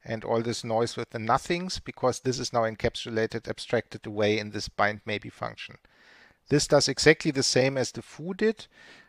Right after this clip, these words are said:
but it's much more compact and the business logic is much clearer. We see we try to read these three strings, pass them as ints, and, um, if everything succeeds,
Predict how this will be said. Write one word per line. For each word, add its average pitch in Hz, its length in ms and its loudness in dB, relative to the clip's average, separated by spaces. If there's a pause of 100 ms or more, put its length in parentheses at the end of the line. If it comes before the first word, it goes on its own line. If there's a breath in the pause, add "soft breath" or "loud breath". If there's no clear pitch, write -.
(200 loud breath)
but 123 200 4
it's - 240 -6
much 123 240 0
more 117 120 -2
compact - 580 -2
and 107 180 -8
the 107 260 0 (160)
business 131 400 2
logic 113 440 0 (120)
is 117 200 -6
much 107 220 -4
clearer. 95 380 -4
We 104 120 -10
see 110 240 -6
we 101 320 -10 (680)
try 113 200 2
to 113 180 -8
read 110 320 -8
these 110 300 -6
three 104 400 -10 (420)
strings, 175 560 -4
pass 113 240 6
them 107 160 -4
as 101 140 -4
ints, 175 320 -6 (580 soft breath)
and, 117 360 -2
um, 110 300 0
if - 200 -16
everything 113 400 -2
succeeds, - 760 -2